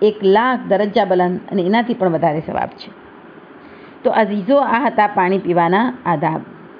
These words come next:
અને એકચ્યુઅલમાં જો આપણે આ બધા આદાબ પર અમલ કરીએ, ઘણી બધી બીમારીઓથી આપણે બચી જઈએ. આપણે દુઆ કરીએ, પરવરદિગાર, આજે અમે જે ઇલ્મ હાસિલ કર્યું છે, એના પર તું અમલની તૌફીક અતા કર.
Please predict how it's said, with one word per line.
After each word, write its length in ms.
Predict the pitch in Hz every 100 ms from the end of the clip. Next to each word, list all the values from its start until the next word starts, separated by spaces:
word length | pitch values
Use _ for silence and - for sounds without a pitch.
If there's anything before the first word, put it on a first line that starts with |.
| - - - - - -
અને 360 | 170 180 175 160 - - -
એકચ્યુઅલમાં 560 | 180 - - 311 302 285
જો 100 | 247
આપણે 200 | 214 208
આ 60 |
બધા 180 | 196 190
આદાબ 300 | 175 175 180 -
પર 100 | 170
અમલ 240 | 175 180
કરીએ, 360 | 175 160 208 - - - - -
ઘણી 340 | 214 247 269 254
બધી 300 | 190 196 226
બીમારીઓથી 720 | 185 180 170 196 247 233 202
આપણે 380 | - 196 233 269 - - - -
બચી 320 | 175 175 165
જઈએ. 220 | 165 160
આપણે 240 | 156 156 170
દુઆ 320 | 180 208 254
કરીએ, 300 | 254 233 240
પરવરદિગાર, 600 | 196 175 170 180 175 170
આજે 200 | 170 165
અમે 160 | 165 165
જે 200 | 165 - -
ઇલ્મ 280 | 226 233 220
હાસિલ 300 | 190 240 220
કર્યું 200 | 220 220
છે, 260 | 247 240 - - - -
એના 180 | 185 175
પર 160 | 170 165
તું 160 | 175
અમલની 560 | 165 160 160 220 330 330 - - - -
તૌફીક 540 | 180 156 - 254 277 269
અતા 260 | 202 190
કર. 260 | 185 165